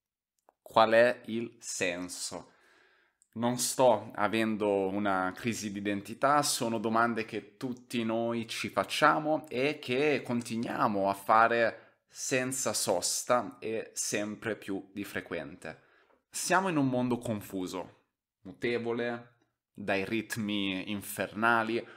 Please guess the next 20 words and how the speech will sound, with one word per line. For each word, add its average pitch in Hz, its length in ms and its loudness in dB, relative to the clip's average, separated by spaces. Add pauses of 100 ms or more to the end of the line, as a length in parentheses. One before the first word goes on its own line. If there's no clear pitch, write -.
(220)
che 208 180 2
ci - 160 -2
costringe 139 580 -2
a 110 60 2
scegliere 98 640 0
a 90 180 -6
un 107 80 -6
certo - 280 -10
punto 104 280 -6
della 95 200 0
vita 110 360 -2
se 117 560 -2
andare 104 520 2
a 101 120 -4
sbattere 117 920 -2 (220)
contro 95 680 0
il 90 200 -4
muro 104 420 -2
della 92 500 -2
rassegnazione 95 1160 0